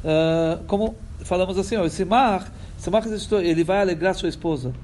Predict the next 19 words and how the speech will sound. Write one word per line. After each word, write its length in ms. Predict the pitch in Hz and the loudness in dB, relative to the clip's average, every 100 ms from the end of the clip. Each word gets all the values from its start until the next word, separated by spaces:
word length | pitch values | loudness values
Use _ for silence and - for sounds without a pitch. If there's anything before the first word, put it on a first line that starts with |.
| - - - - - - - | -14 -14 -14 -14 -14 -12 -4
Né? 140 | 147 | 0
Vesagmoi 540 | 165 165 170 151 208 202 | 0 0 -2 -2 0 0
veach 440 | 175 175 214 233 220 | 0 2 2 0 0
de 340 | 190 202 196 | 2 4 2
yas 260 | 185 185 - | 0 0 -2
itese. 480 | 190 180 160 - - - - - - | -4 -2 -6 -6 -10 -12 -12 -12 -6
A, 220 | 147 156 151 | 0 0 0
e 100 | 160 | 0
a 80 | 151 | 0
tradução 480 | 156 156 160 226 233 | 0 -4 -2 0 2
é: 80 | |
ele 140 | 220 208 | 2 2
vai 180 | 202 202 | 2 2
a, 60 | |
a, 600 | - 190 190 - - - | 0 -2 -2 -8 -8 -2
a, 280 | 170 170 170 | -2 -2 0
alegrar 580 | 170 180 180 240 226 214 | 2 2 2 4 4 4
a 140 | 208 | 4
esposa. 500 | 202 - 170 165 147 | 4 2 -2 -2 -4